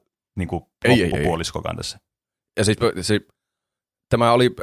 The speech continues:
Speaker 2: mun mielestä tämä oli oltava tällainen tämä peli, että tämä oli niin ainutlaatuinen
Speaker 1: Niin,
Speaker 2: muistettava peli.
Speaker 1: siis
Speaker 2: Ei me
Speaker 1: kyllä,
Speaker 2: nyt,
Speaker 1: jep.
Speaker 2: ei me tässä puhuttaisi tästä, jos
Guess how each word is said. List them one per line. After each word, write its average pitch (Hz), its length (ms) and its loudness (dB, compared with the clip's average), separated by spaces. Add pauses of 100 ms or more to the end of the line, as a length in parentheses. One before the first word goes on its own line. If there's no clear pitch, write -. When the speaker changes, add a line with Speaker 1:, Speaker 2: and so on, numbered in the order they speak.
Speaker 2:
mun 120 120 0
mielestä 131 180 0
tämä 117 200 4
oli 127 140 4
oltava 98 380 4
tällainen 90 420 2
tämä 87 140 0
peli, 90 240 2
että 78 180 -2
tämä 85 280 0
oli 85 240 2
niin 85 200 -2
ainutlaatuinen 98 760 0
Speaker 1:
Niin, - 0 -
Speaker 2:
muistettava 113 440 4
peli. 95 200 4
Speaker 1:
siis 90 60 2
Speaker 2:
Ei 107 60 4
me 110 100 4
Speaker 1:
kyllä, 110 140 4
Speaker 2:
nyt, 92 100 -12
Speaker 1:
jep. 101 240 -2
Speaker 2:
ei 104 60 0
me 107 100 0
tässä - 220 -2
puhuttaisi - 500 0
tästä, 80 260 -4
jos - 220 -6